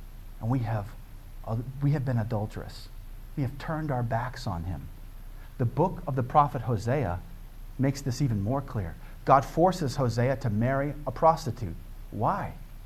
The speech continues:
"So you will know what it's like to be me, married to a spouse that cheats on you, that abuses you, that turns your back on you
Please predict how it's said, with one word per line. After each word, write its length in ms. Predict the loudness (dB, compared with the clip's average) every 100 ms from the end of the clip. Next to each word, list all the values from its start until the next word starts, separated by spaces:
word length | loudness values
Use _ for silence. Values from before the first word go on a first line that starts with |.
| -14 -14 -6
"So 120 | 0
you 200 | 2 2
will 100 | 0
know 280 | 0 0 -2
what 140 | -4
it's 180 | -6 -6
like 200 | -8 -4
to 60 | -4
be 140 | -2
me, 300 | -2 -2 -4 -8 -12 -14 -14 -12 -12 -4
married 380 | 0 2 0 -2
to 100 | -4
a 60 |
spouse 400 | -4 -2 0 0 -4
that 160 | -8
cheats 380 | -6 -4 -2 -2
on 180 | -4 -6
you, 80 | -8 -10 -12 -6 -2
that 100 | -2
abuses 540 | 0 -2 -2 -4 -6
you, 140 | -8 -10 -6
that 160 | -6 -4
turns 460 | -4 0 0 0
your 100 | -4
back 380 | -4 -2 -2 0
on 200 | 2 4
you 120 | 2